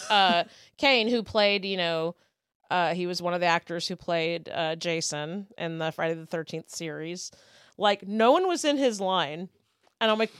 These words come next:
Speaker 2: "What the fuck is going on?"
Speaker 1: 'Cause nobody knows who he is. I, I don't know the
Speaker 2: Right.
Speaker 1: name.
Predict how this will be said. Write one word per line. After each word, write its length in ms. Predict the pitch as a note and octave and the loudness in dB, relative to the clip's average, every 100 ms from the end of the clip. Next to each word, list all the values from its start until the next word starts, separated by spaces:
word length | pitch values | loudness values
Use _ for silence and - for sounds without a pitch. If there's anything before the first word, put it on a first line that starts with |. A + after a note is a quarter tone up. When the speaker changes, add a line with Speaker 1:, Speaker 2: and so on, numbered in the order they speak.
| - | 6
Speaker 2:
"What 200 | C#4+ - | 6 8
the 140 | C5 | 4
fuck 520 | - - - D4 F4 - - | 2 0 6 8 8 2 -4
is 300 | C4+ C4 G#3+ | -2 0 2
going 400 | G3 B3+ B3 A#3 | 6 6 6 4
on?" 300 | A#3 A3 A#3+ | 4 6 6
Speaker 1:
'Cause 260 | D#4 G#3+ G3 | 8 6 8
nobody 340 | F#3+ F#3+ F#3 | 8 8 8
knows 200 | F#3+ F#3+ | 8 6
who 80 | E3+ | 6
he 160 | D3 | 6
is. 240 | C#3+ D#3+ D#3 - | 6 4 0 0
I, 140 | C#3 | 4
I 40 | |
don't 0 | B2+ C#4 | 6 6
know 60 | F4 | 6
the 40 | |
Speaker 2:
Right. 80 | C3 | 4
Speaker 1:
name. 300 | B2 A#2+ C#3+ | 0 -4 -6